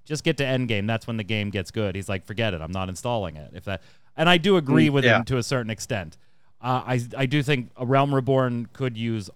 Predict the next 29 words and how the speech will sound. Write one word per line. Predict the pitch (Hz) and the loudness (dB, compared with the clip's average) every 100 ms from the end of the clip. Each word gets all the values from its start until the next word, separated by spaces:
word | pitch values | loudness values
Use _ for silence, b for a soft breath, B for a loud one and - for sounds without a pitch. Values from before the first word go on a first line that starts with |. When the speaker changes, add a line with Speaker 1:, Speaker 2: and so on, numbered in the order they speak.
| - | -6
Speaker 1:
a | 131 | -2
lot | 117 120 131 139 - | 0 2 2 0 -2
of | 113 107 | -4 -4
fixes | - 117 101 - 101 95 90 - - - - - | -6 -6 -6 -4 -4 -4 -6 -12 -20 -20 -20 -8
or | 147 147 139 139 135 127 - - - - - - - 85 131 | 2 6 6 6 4 2 -8 -20 -20 -20 -20 -20 -20 -20 -12
just | 123 131 - | -6 -6 -4
intense | 151 131 - - 156 147 123 - - | -4 -4 -6 -4 -2 -2 -2 -8 -12
streamlining | - - 135 127 117 107 101 95 92 85 85 92 | -14 -6 -2 0 0 0 0 0 -2 -6 -8 -12
to | - 139 | -6 -6
get | 92 135 160 - | -4 2 2 0
you | 135 123 117 | -6 -4 -2
through | 107 - 113 110 98 | -4 -6 -2 -2 -2
that, | 87 82 73 - - - - - | -6 -10 -12 -18 -20 -20 -20 -14
you | 95 | -10
know. | 87 85 78 - - - - - - | -8 -8 -12 -20 -20 -20 -20 -20 -8
From | - 180 | -2 0
a | |
dungeon | 160 131 180 226 196 180 | 0 -2 -4 -2 -4 -4
perspective, | 139 113 - 101 - 90 85 80 - - - - - - - - - - - - - - - - - - - 123 | -6 -6 -2 -4 -2 -8 -8 -8 -14 -20 -20 -20 -20 -20 -20 -20 -20 -20 -20 -20 -20 -20 -20 -20 -20 -20 -12 -4
I, | 123 113 | -2 0
I've | 123 | -2
said, | - 165 170 143 | 0 0 0 0
I | 127 | -2
know | 135 147 | 2 4
I've | 156 139 | 4 2
said | 143 120 101 | -2 -4 -2
this | 135 - | -4 -4
piece | - 110 95 - | -8 -8 -8 -8
often | 98 107 - 98 82 | -4 -4 -4 -8 -10